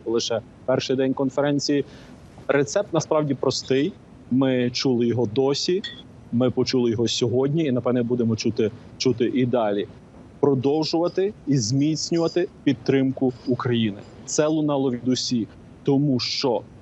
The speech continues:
і, зокрема, за словами віце-президентки Гарріс і інших, підтримуючи Україну, світ захищає свої принципи, захищає свою безпеку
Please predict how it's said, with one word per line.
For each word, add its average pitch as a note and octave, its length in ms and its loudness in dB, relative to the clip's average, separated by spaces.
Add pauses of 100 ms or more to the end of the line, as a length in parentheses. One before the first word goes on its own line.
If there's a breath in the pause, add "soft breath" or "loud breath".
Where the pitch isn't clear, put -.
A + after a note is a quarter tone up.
(220)
і, F3 180 2
зокрема, C3 520 0
за B2 180 0
словами A#2 580 0 (100)
віце-президентки A#2+ 760 -2
Гарріс B2+ 340 0
і B2 180 -2
інших, A#2 240 -4 (300)
підтримуючи C3+ 920 0 (120)
Україну, C3 640 2 (440)
світ C#4 420 -2 (160)
захищає B2 880 0 (640)
свої C3+ 480 0
принципи, C3 640 0 (220)
захищає B2+ 840 0
свою B2 360 0
безпеку B2 760 0